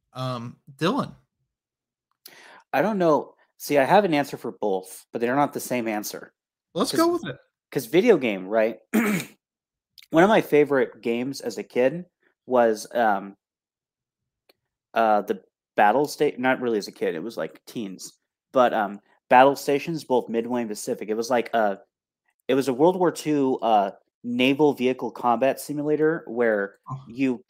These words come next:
Speaker 2: we were, you could control, like, the actual ships, like, capital ships and stuff. And there was even, like, a fleet aspect where you can, you would have, like, fleets of ships and you could go and individually control each and every one of them. And I've always wondered, 'cause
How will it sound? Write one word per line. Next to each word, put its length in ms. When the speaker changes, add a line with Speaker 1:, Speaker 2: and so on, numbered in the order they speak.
Speaker 2:
we 220
were, 420
you 100
could 340
control, 520
like, 200
the 160
actual 480
ships, 560
like, 240
capital 440
ships 460
and 120
stuff. 340
And 100
there 80
was 120
even, 180
like, 180
a 60
fleet 340
aspect 460
where 120
you 180
can, 300
you 100
would 100
have, 300
like, 200
fleets 360
of 80
ships 320
and 120
you 80
could 200
go 240
and 100
individually 560
control 520
each 200
and 100
every 180
one 220
of 100
them. 240
And 100
I've 100
always 300
wondered, 400
'cause 180